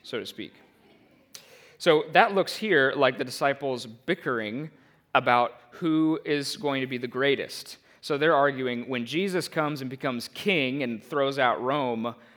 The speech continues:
how are we gonna stack up in the cabinet?" Right?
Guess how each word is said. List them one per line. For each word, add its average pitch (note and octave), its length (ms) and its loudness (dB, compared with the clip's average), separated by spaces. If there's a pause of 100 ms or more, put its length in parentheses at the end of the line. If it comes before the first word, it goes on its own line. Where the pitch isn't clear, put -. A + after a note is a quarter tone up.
(160)
how E3+ 180 2
are D#3 120 2
we C#3+ 160 0
gonna B2+ 200 -4
stack B2+ 380 -2
up A#2+ 160 -2
in A2+ 100 -4
the G#2 60 -6
cabinet?" A2 540 -2 (360)
Right? A#2 260 -2